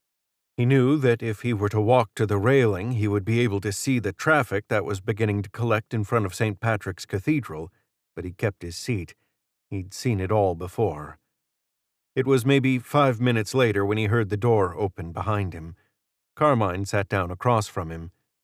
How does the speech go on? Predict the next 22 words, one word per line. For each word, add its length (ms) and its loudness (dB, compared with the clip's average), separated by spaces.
There 160 0
was 160 0
a 100 -2
satisfied 880 -2
glow 360 2
about 320 -10
him. 240 -12
He 80 2
had 100 0
taken 300 2
the 80 2
time 400 2
to 80 -2
put 160 2
on 160 4
a 40 -2
pair 220 2
of 120 0
silk 320 -2
boxer 420 0
shorts 400 -6
and 140 -4